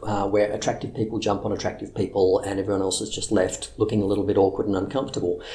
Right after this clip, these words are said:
Uh, and some people get completely left out of that system, and it kills me. I hate it.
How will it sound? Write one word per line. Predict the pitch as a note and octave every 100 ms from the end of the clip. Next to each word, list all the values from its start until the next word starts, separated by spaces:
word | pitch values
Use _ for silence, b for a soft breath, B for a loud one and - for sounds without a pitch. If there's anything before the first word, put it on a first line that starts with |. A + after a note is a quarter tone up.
| B B
Uh, | G2+ -
and | A2+ A2
some | A2+
people | G#2+ C#3+
get | D3 D#3+
completely | D3 C#3+ D3+ C3
left | B2 -
out | A#2 A#2
of |
that | G#2 -
system, | - - - F#3 - -
and | A2+ A#2 -
it | D#3+
kills | - A3 -
me. | - -
I | C#3+
hate | C#3+ C3+ G2
it. | -